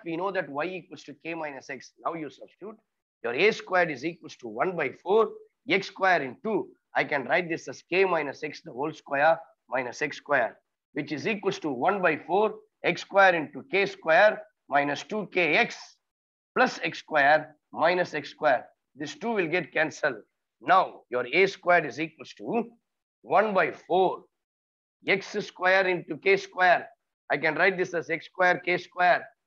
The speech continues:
Okay? Minus two K <clears throat> into x cube. So therefore, <coughs> I can take a square equals to one by four,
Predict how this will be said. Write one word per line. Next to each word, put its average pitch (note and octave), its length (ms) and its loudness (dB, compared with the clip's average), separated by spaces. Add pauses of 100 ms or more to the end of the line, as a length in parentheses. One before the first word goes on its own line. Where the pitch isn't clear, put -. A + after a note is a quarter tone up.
(720)
Okay? A#3 300 4 (220)
Minus F3+ 640 0 (680)
two A3+ 220 -4
K F#3+ 400 0 (160)
<clears throat> - 380 0
into E3 260 -8
x C#3+ 300 -8
cube. D#3+ 320 -6 (1400)
So C3 100 -6
therefore, D#3 520 0
<coughs> - 40 -4 (760)
I - 160 4
can C#3+ 240 -6
take F#3+ 220 0
a F3+ 120 2
square F3+ 360 2
equals C#3 320 -12
to B2 80 -12
one D#3+ 240 -4
by E3+ 160 0 (100)
four, F3 260 -2